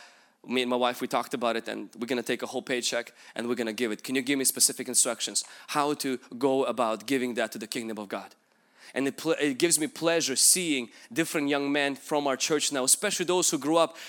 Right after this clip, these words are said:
who were never taught to be generous. And as a result, they were never prosperous. Their family never prospered. They lived from hand to mouth. And now they're coming, they're learning this. Their family looks at them and says, "You guys are crazy. Why are you doing this?" But they're noticing their life is doing a lot better today than they were before.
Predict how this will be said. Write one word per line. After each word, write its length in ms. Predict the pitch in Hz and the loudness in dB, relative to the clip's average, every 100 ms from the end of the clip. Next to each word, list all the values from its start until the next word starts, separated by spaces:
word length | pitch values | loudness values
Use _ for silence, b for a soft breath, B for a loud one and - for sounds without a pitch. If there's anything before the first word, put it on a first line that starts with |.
| B | B
who 100 | 165 | 0
were 120 | 156 | 2
never 340 | 165 202 226 220 | 4 2 4 2
taught 520 | - - 208 123 - b b b b b | 0 4 4 4 -2 b b b b b
to 80 | 147 | -6
be 120 | 147 | 0
generous. 560 | 131 170 156 117 104 - | 4 4 2 0 2 2
And 140 | 233 | 4
as 100 | 247 | 2
a 60 | 277 | 4
result, 460 | 277 151 139 175 - _ | 4 4 2 -2 -16 _
they 160 | - 208 | 0 2
were 120 | 233 | 2
never 180 | 240 254 | 2 2
prosperous. 680 | 254 262 254 - 131 - - - _ - | 2 4 2 0 0 0 0 -8 _ -6
Their 100 | 139 | -4
family 440 | - 139 160 214 | 0 2 4 6
never 180 | 220 220 | 4 4
prospered. 440 | 220 208 208 - 160 | 2 2 2 2 2
They 100 | 147 | 4
lived 200 | 175 - | 2 2
from 140 | 170 | 0
hand 160 | 175 180 | 0 2
to 60 | |
mouth. 300 | 175 175 190 B B | 2 2 2 B B
And 100 | 139 | 0
now 140 | 190 220 | 2 4
they're 100 | 208 | 2
coming, 360 | 214 214 214 | 2 2 2
they're 120 | 185 180 | 4 4
learning 300 | 208 226 208 | 6 4 2
this. 180 | 233 | 2
Their 120 | - 139 | 2 2
family 280 | 185 208 | 2 4
looks 240 | 202 214 - | 4 6 4
at 60 | |
them 120 | 220 214 | 2 2
and 80 | |
says, 160 | 196 202 B - | 2 2 B 0
"You 120 | 190 | 4
guys 200 | 233 214 | 4 4
are 60 | |
crazy. 400 | - - 247 196 | 0 0 2 2
Why 160 | 220 214 | 2 2
are 60 | 226 | 2
you 160 | 220 | 2
doing 360 | 185 254 254 254 | 2 4 6 6
this?" 320 | 233 - - B B | 6 6 2 B B
But 100 | 156 | -2
they're 100 | 151 | 0
noticing 440 | 202 262 208 147 | 2 2 4 2
their 100 | 165 | 0
life 260 | 202 220 214 | -2 0 0
is 120 | 208 | -2
doing 220 | 180 214 | 2 2
a 40 | 185 | 4
lot 260 | 196 180 | 2 2
better 240 | 147 226 214 | 2 2 2
today 280 | 175 165 156 | -2 -2 0
than 140 | 139 | 0
they 100 | 143 | 2
were 100 | 139 | 0
before. 480 | 127 - - - | -2 -8 -6 -6